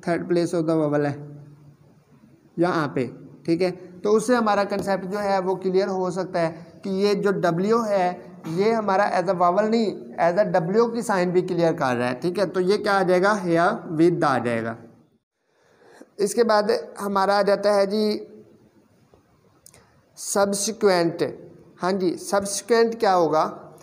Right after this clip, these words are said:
let's see हम क्या करते हैं, ये हमारा एस है और ये B आ गया सब। उसके बाद क्या आ जाता है?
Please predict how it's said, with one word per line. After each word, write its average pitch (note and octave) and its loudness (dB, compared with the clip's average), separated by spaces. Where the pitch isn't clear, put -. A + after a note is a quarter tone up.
let's - 0
see A#3+ -2
हम G3+ -2
क्या A3 0
करते G#3 -10
हैं, G#3 -20
ये F3+ -6
हमारा G#3 -2
एस F3 0
है G3+ 0
और F3 2
ये F#3+ 4
B F3+ 4
आ F#3 4
गया D#3+ 4
सब। F#3 -4
उसके F#3+ 0
बाद G#3+ 0
क्या A3 2
आ G#3+ 4
जाता G3 2
है? F#3+ 0